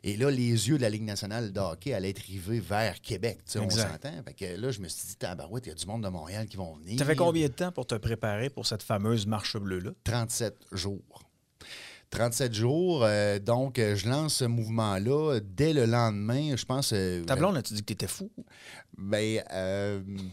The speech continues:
Speaker 1: <laughs> après que ça allait été fait, elle me l'a dit, mais pendant, ça aurait pas été le moment, je
Speaker 2: Ok.
Speaker 1: pense. Fait que,
Speaker 2: Hey,
Speaker 1: mais
Speaker 2: trente-sept jours.
Speaker 1: Ouais, trente-sept jours. Fait que là, tu sais, le lendemain matin, il y avait probablement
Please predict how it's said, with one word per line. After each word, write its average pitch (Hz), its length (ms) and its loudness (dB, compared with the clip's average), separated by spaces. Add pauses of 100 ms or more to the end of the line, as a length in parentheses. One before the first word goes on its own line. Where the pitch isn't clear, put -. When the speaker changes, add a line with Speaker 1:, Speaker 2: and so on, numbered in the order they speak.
(220)
Speaker 1:
<laughs> - 480 -12
après 113 400 2
que - 60 -2
ça - 100 2
allait 117 160 4
été 117 160 2
fait, 143 300 -2
elle 110 100 2
me 117 100 4
l'a 113 200 6
dit, 107 260 -2
mais 147 140 2
pendant, 127 440 4
ça 135 140 2
aurait 120 120 2
pas 131 100 4
été 131 140 4
le 127 80 0
moment, 120 300 4
je 170 100 6
Speaker 2:
Ok. - 40 6 (220)
Speaker 1:
pense. 262 180 8 (600)
Fait 139 280 2
que, 120 100 4
Speaker 2:
Hey, 160 200 8
Speaker 1:
mais 160 380 4
Speaker 2:
trente-sept 131 480 2
jours. 113 260 -2
Speaker 1:
Ouais, 117 260 2
trente-sept 131 400 0
jours. 165 220 2
Fait 147 120 0
que 143 100 -2
là, 175 240 4 (420)
tu - 80 -4
sais, 180 160 2
le 120 140 2
lendemain 131 380 0
matin, 127 260 0
il 156 80 -2
y 127 40 2
avait 107 160 2
probablement 139 840 -2